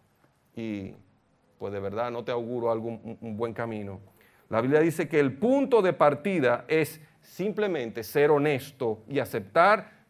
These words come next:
la responsabilidad en tu parte del problema. En Proverbio veintiocho trece dice la palabra que el hombre que se niega a admitir sus errores no puede tener éxito, pero si los confiesa y los abandona, él consigue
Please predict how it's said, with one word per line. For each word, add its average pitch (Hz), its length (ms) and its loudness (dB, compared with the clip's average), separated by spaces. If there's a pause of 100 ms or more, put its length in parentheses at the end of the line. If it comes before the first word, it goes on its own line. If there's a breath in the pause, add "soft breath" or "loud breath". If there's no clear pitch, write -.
(160)
la 110 140 -8
responsabilidad 113 1000 -4
en 170 220 0
tu 180 140 -2
parte 247 380 4
del 143 140 0
problema. 104 500 -6 (840)
En 123 120 -8
Proverbio 165 320 4
veintiocho 185 460 0
trece 170 520 0 (240 soft breath)
dice 147 260 -2
la 170 120 4
palabra 165 360 6
que 156 180 -2
el 147 240 4
hombre 262 440 6
que 208 140 0
se 165 200 -2
niega 233 440 2
a - 20 6
admitir 185 560 -2
sus 185 220 -6
errores 175 600 6 (160 loud breath)
no 202 300 4
puede 247 380 8
tener 208 380 4
éxito, 185 640 2 (300 soft breath)
pero 254 320 10
si 180 160 -2
los 160 160 4
confiesa 196 640 4
y 151 40 2
los 143 180 -2
abandona, 240 600 2
él 214 160 0
consigue 196 640 -6